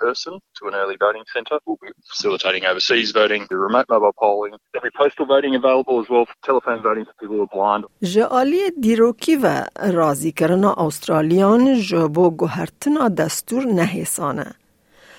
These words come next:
Speaker 2: Ji dema Federasyona hezar û neh sed û yek û vir ve ji çel û çar pêşniyarên guhertinê tenê heşt bi ser ketine. Referenduma dawî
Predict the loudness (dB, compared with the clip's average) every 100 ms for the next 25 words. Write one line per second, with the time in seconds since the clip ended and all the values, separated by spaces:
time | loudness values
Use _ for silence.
0 | _ -6 2 4 4 2 2 0 0 2
1 | 2 0 -2 0 2 4 2 0 -4 0
2 | 0 0 -2 -4 -6 -6 -2 -2 -4 -2
3 | -2 -2 -4 -6 -6 0 0 2 0 -2
4 | -4 -20 -20 -8 -2 2 2 0 -4 0
5 | 0 -2 0 0 0 -4 -6 -6 -6 0
6 | 2 2 2 0 -2 -4 -4 -6 0 2
7 | 4 2 -6 -4 -2 -2 -4 -6 -4 -6
8 | -8 -6 -4 -4 -6 -10 -8 -6 -6 -10
9 | -14 _ _ _ _ _ -20 -20 _ 0
10 | 0 0 -2 -2 0 2 2 2 0 0
11 | 0 0 0